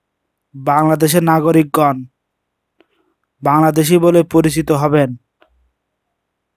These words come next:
সাত নম্বর প্রশ্ন সঠিক উত্তর অপশন ঘ, ছয়ের দুই। বীর শ্রেষ্ঠ ক্যাপ্টেন মহিউদ্দিন জাহাঙ্গীর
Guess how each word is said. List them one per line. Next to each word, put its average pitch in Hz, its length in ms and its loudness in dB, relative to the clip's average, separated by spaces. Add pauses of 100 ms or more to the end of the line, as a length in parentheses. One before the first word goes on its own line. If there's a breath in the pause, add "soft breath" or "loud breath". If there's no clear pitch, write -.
(440)
সাত 156 300 -6
নম্বর 165 280 0
প্রশ্ন 170 280 -4
সঠিক 160 300 -2
উত্তর 160 300 -2
অপশন 143 240 -8 (140)
ঘ, 135 40 -2 (1700)
ছয়ের 160 420 -2 (140)
দুই। 143 200 2 (2750)
বীর 170 380 2
শ্রেষ্ঠ 175 280 -2 (160)
ক্যাপ্টেন 165 400 -2
মহিউদ্দিন 165 500 2
জাহাঙ্গীর 147 500 -2